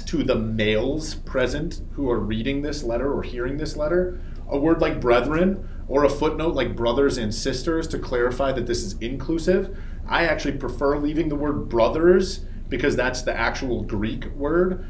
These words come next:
and then putting in a footnote that says that this is a, in a culture that uses gender distinctions, this is an inclusive word. But, um,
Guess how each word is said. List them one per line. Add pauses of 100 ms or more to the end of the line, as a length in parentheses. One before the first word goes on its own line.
(160)
and
then
putting
in
a
footnote
that
says
that
this
is
a, (340)
in
a
culture
that
uses
gender
distinctions,
this
is
an
inclusive
word. (560)
But, (400)
um,